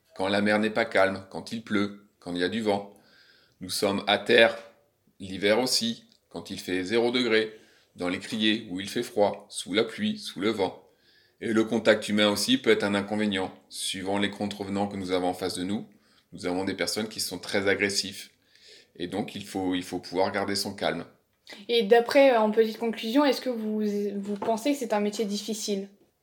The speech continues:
Speaker 1: C'est pas un métier difficile si on est motivé, si on aime notre métier. La seule difficulté, et la plus grosse, c'est tout l'apprentissage de la réglementation des pêches,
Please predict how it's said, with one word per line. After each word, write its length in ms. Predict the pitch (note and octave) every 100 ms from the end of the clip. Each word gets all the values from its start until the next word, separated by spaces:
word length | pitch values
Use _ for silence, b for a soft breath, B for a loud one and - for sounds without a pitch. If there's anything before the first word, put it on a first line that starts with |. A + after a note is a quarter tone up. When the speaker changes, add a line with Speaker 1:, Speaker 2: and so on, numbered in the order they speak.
| _ _ - b b b b _ _
Speaker 1:
C'est 320 | - F2 -
pas 100 | B2
un 80 | B2
métier 260 | A2+ G#2+ A2
difficile 480 | G2+ G#2 G#2+ B2+ B2
si 140 | -
on 100 | G2+
est 60 | G2+
motivé, 560 | G2 G2 G2 G2 G2+
si 200 | - -
on 120 | F#2+
aime 120 | G2 G2+
notre 260 | F#2+ -
métier. 420 | F2+ F2+ F2 - _ b b b _ _
La 140 | F2+
seule 320 | - A#2 A2 G2 - - -
difficulté, 680 | - G#2 G#2+ G2+ G2+ - A#2
et 80 | F#2+
la 100 | E2+
plus 180 | - E2+
grosse, 440 | F#2 A2+ - - b b b b -
c'est 360 | - F#2+ -
tout 120 | -
l'apprentissage 640 | G#2+ F#2+ - G2+ G2+ A#2 G#2
de 120 | G2
la 100 | F2+
réglementation 720 | F#2+ F#2+ G2 F#2+ F#2 - G2+
des 120 | F#2+
pêches, 520 | - F2 - - -